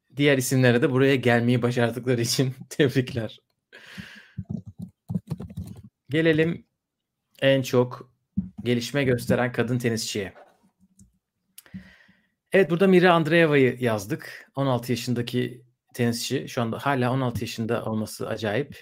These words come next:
Ee, çok büyük bir giriş yaptı ve Grand Slam'lerde turlar atladı. Elina Avanesian, o da geçen seneye göre çok iyi bir sezon geçirdi. Daha yirmi bir yaşında. Ee, Fransa açıkta o da,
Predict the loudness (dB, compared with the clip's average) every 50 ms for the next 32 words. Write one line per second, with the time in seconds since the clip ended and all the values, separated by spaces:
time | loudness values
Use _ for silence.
0 | -20 _ _ _ _ _ _ _ -20 -18 -12 -8 -6 -6 -6 -6 -6 -6 -8 -8
1 | -10 -14 -12 -4 0 0 0 0 -2 -10 -16 -10 -4 -2 -2 -2 -2 -2 -4 -4
2 | -2 -2 -2 0 0 0 0 -2 -2 -2 -2 0 2 2 2 2 2 2 2 0
3 | 0 0 0 2 2 2 2 2 0 0 0 2 2 4 2 2 -2 -4 -10 -10
4 | -10 -10 -12 _ _ _ _ _ _ _ _ _ _ _ _ -20 -18 -18 -18 -20
5 | _ 0 0 2 4 4 6 4 6 4 4 2 2 0 0 2 2 2 2 0
6 | -4 -12 _ _ _ _ _ _ _ _ _ _ -4 -2 0 2 4 4 4 4
7 | 2 -2 -12 -10 -4 -2 -2 0 0 0 0 0 0 0 0 2 4 2 2 2
8 | 0 -4 -8 -12 -18 -14 -6 -2 0 2 4 4 4 2 2 -2 -8 -18 -20 _
9 | -8 -4 -4 -4 -4 -4 -16 -18 -10 -4 -2 0 0 0 0 0 0 2 2 0
10 | 0 -2 -4 -4 -4 -4 -4 -2 0 0 0 -2 -2 -2 -2 -2 -2 0 0 0
11 | 2 2 2 2 2 0 0 -2 -2 -4 -2 0 0 0 -2 -4 -12 _ _ _
12 | -20 -20 -20 _ _ _ _ -10 -8 -6 -6 -6 -8 -10 -8 -2 0 0 0 2
13 | 0 -2 -2 -4 -6 -2 2 2 2 2 2 0 -2 -4 -6 _